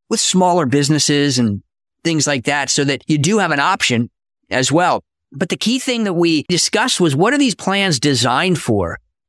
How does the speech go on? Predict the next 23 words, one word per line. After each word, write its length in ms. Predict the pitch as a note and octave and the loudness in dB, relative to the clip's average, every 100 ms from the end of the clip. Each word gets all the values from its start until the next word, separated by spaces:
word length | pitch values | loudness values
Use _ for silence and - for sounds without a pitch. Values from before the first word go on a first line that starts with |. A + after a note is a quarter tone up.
| - | -6
And 220 | E3+ E3+ | -2 2
we 100 | E3+ | 0
talked 280 | E3+ F#3+ - | 0 -2 -2
about 220 | A#3 F#3 | -2 -2
how 200 | E3+ F#3+ | 0 0
these 260 | E3+ F#3 F3+ | 2 2 2
are 80 | E3+ | 0
designed 580 | F3+ D3 E3 E3+ F3+ | 0 0 0 0 0
typically 420 | - A#3 C#4 C4 G3+ | -2 -2 0 0 2
to 100 | F#3 | 2
attract 420 | - F3+ F3+ - | 2 0 0 0
younger 460 | B2 C3+ D3+ D#3+ D3+ | 2 2 2 2 2
staff 500 | - - F#3 A#3+ F3+ | 0 -2 -2 0 0
members 440 | D3 G#2 G2 G2 | 0 0 -2 -2
because 460 | C#3+ C#3 D3+ D3 - _ _ | -4 -2 -2 -2 -6 _ _
they're 300 | A#2+ F3+ D4 | -2 0 2
the 100 | F#4 | 2
ones 320 | B3+ F#3+ F3+ E3+ | 2 2 0 0
that 120 | D#3 | 0
have 300 | D#3 D#3 C3 | 0 0 0
the 80 | C#3 | 0
long 440 | C3+ D#3 D3+ C#3 | 2 2 2 2
runway 800 | B2 C#3 G3 G3 C#3+ B2 B2 | 2 2 2 2 2 2 0